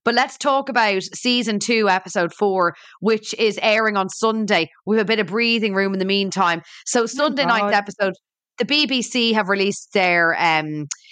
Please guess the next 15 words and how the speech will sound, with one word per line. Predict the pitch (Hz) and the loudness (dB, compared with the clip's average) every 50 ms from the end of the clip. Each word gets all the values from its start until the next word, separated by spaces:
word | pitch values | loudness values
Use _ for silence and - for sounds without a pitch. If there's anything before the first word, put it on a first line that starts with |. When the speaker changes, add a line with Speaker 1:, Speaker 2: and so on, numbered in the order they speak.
| - - _ | -20 -8 _
Speaker 1:
official | - 170 156 - 196 175 - - 170 - | -4 -4 0 0 -2 0 0 -2 -2 0
kind | - 175 160 160 | 0 -2 0 0
of | 160 139 | -2 -4
what | - 160 156 151 - - | 0 0 -2 -2 -2 -4
to | 160 156 | -4 -4
expect | 147 - - - - 175 170 165 - - - - | -4 -4 -8 -4 -2 -2 -2 -2 -4 -10 -4 -2
on | 165 160 156 | 0 0 2
their | 151 156 151 | 0 0 2
website, | 170 165 160 - - - 185 170 160 147 | 2 0 0 -2 -2 -2 0 0 0 -2
series | - - 196 185 170 165 156 151 | -2 -2 0 0 2 0 -2 0
two, | - 202 180 170 | 0 0 2 2
episode | 165 160 - 165 - - 160 147 | 2 0 -2 -2 -2 0 -2 -2
four | - - 208 202 196 190 175 | -2 0 0 0 2 2 0
of | 147 | -2
six. | - - - 185 165 - - - | -2 0 0 0 0 0 -6 -12